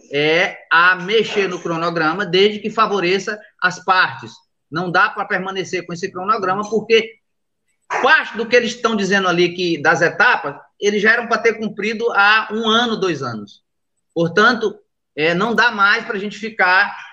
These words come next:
é, com esse lero-lero, né, esse lenga-lenga,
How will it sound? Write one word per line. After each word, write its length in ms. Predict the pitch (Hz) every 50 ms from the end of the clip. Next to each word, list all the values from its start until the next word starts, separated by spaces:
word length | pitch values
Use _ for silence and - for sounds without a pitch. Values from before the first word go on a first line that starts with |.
| - - -
é, 480 | 151 160 165 175 180 190 202 202 202 - - - - 202 202 202 - - _ _
com 160 | - 190 202 190
esse 400 | 185 190 202 208 202 - - 214
lero-lero, 800 | 190 185 180 180 202 220 220 202 180 175 185 202 208 214 208 - _ _ _ _ -
né, 280 | 143 151 175 196 196 -
esse 220 | 147 139 - -
lenga-lenga, 760 | 180 175 175 170 175 202 208 190 175 165 165 175 180 208 208